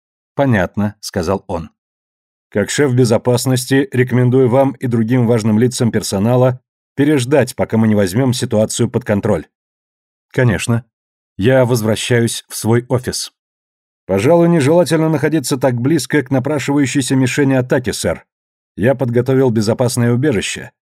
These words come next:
Дам вам стрелков в сопровождение.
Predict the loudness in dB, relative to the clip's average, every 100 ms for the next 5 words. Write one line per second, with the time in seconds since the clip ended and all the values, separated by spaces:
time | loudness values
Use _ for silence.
0 | _ _ 0 2 2 2 0 -2 -10 -4
1 | -2 -2 2 0 0 -4 -2 0 0 0
2 | -2 -2 -8